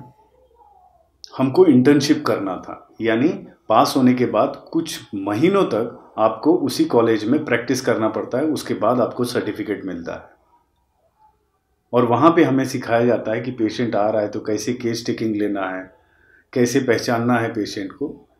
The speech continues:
यही सब इंटर्नशिप के दौरान बताया जाता है।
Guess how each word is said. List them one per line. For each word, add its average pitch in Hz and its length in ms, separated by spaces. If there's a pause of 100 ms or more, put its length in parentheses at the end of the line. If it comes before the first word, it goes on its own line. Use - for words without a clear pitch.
(140)
यही 131 240
सब 175 220
इंटर्नशिप 127 540
के 139 60
दौरान 120 540 (240)
बताया 104 360
जाता 87 380
है। - 80